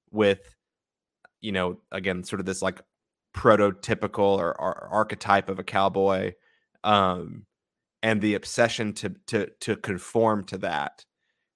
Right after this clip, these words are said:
and the need to conform to that is so strong. Um,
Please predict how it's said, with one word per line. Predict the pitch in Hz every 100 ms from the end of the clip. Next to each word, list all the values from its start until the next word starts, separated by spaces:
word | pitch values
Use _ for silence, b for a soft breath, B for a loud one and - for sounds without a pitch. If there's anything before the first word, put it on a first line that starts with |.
| _
and | 104 98 95
the | 98
need | 95 113 120 104 -
to |
conform | 95 92 90 95 92 92
to | 76
that | 71 - - _ _ _ -
is | 107 -
so | - 127 131
strong. | 113 - 101 98 92 67 87 - _ _ _ _ _
Um, | 101 98 95 90